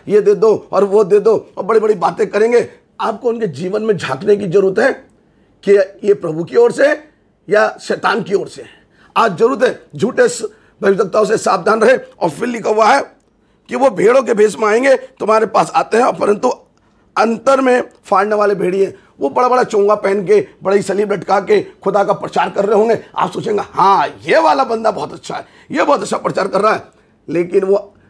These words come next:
भेड़ के भेड़िए के, भेड़ के भेष में भेड़िए हैं, जो अंतर में फाड़ने वाले भेड़िए हैं। मैं आपको बताना चाहता हूँ कि आपको भेड़ और भेड़िए का अंतर मालूम होना चाहिए। आप अगर पवित्र आत्मा में हैं, प्रार्थना करते हैं, चौबीस घंटे आपका मन परमेश्वर से लगा है, आप दूर से पहचान लेंगे ये व्यक्ति खुदा में है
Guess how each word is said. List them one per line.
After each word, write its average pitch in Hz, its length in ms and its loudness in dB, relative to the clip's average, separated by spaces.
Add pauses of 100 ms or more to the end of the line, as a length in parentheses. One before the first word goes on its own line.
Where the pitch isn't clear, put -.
(340)
भेड़ 214 240 2
के 226 140 2
भेड़िए 185 460 -4 (200)
के, - 240 -8
भेड़ 190 200 0
के 220 140 0
भेष 180 320 -2
में 254 160 2 (240)
भेड़िए 311 340 2
हैं, - 160 -6 (200)
जो 190 80 -2
अंतर 208 340 -2
में - 80 -2
फाड़ने 190 340 -4
वाले 247 220 2
भेड़िए 339 360 4
हैं। - 200 -12 (280)
मैं 220 80 0
आपको 220 180 -2
बताना 214 180 -2
चाहता 214 200 -2
हूँ 214 180 0 (140)
कि 226 100 -4
आपको 220 380 -2
भेड़ 185 240 0
और 240 60 2
भेड़िए 185 320 2
का 240 120 0
अंतर 220 380 -2 (200)
मालूम 196 260 0
होना 208 180 4
चाहिए। 269 460 0 (260)
आप 202 160 0
अगर 202 140 0
पवित्र 185 320 -4
आत्मा 175 280 0
में 262 120 2
हैं, - 340 -4
प्रार्थना 175 340 -2
करते - 320 -4
हैं, 277 360 -2
चौबीस 190 220 0
घंटे 185 280 -2
आपका 202 300 -2
मन 202 260 0 (200)
परमेश्वर 175 340 -2
से - 80 0
लगा 240 200 2
है, 277 80 -2 (260)
आप 190 100 -2
दूर 254 260 -4
से 262 60 -2
पहचान 214 260 -4
लेंगे 214 180 0
ये 208 60 4
व्यक्ति 214 280 -2
खुदा 143 280 -8
में 196 160 0
है 320 320 -2